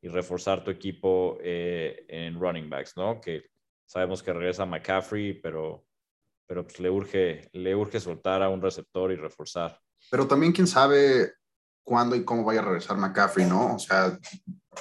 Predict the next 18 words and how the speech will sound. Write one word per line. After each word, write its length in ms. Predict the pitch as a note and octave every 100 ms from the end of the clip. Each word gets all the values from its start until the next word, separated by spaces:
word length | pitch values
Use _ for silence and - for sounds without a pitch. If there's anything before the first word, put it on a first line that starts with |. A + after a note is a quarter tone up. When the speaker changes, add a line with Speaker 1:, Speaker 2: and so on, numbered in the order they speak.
| - _ - - - _
Speaker 2:
ya 200 | - A#2+
regresó 380 | B2 C3 A2 -
a 40 | A#2
entrenar, 500 | A2 F#2+ A#2+ C#3+ - _ - - _ _ _ _
pero, 200 | A2 G2+
pues, 160 | G2 F#2
está 220 | - A2
corriendo, 400 | A2+ A2 A2 G#2
no, 240 | G2 G2
no, 160 | F2 G2
no 100 | G#2
está 140 | G2+
haciendo 300 | G2+ A2 G#2
football 340 | G2 G#2+ F#2+ G2
cuts 300 | - G2 G2+
ni 80 | F#2+
football 320 | G2 G#2 G2+
moves. 400 | G#2 F3 -